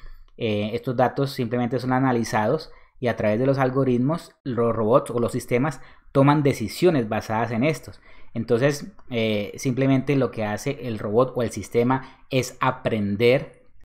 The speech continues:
a través de esos datos, de esa cantidad de datos, aprender y tomar decisiones. Entonces, simplemente,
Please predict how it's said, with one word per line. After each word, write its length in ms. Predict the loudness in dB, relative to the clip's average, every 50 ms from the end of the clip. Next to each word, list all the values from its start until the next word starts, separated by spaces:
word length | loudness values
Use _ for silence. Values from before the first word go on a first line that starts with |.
| -10 -4
a 120 | -4 -2 -2
través 360 | -2 -2 0 0 -2 0 0
de 200 | 0 0 0 0 -4
esos 280 | -4 -2 -2 -2 0 2
datos, 300 | 2 2 2 0 -4 -4
de 60 | -2
esa 120 | -2 -2
cantidad 320 | -2 -4 -2 -2 0 0 2
de 60 | 2
datos, 380 | 2 0 -2 -4 -8 -8 -8 -18 -20 -20 -20 -10 -6
aprender 640 | -4 -4 -2 0 0 2 4 4 4 2 2 -2 -4 -2
y 160 | 0 0 0
tomar 460 | 0 0 0 2 4 4 2 2 2
decisiones. 640 | 0 -2 -2 -4 -8 -6 -6 -6 -6 -6 -10 -12 -12
Entonces, 380 | -10 -6 -2 0 0 2 0
simplemente, 680 | -2 -2 -2 0 0 2 2 2 0 0 0 -2 -4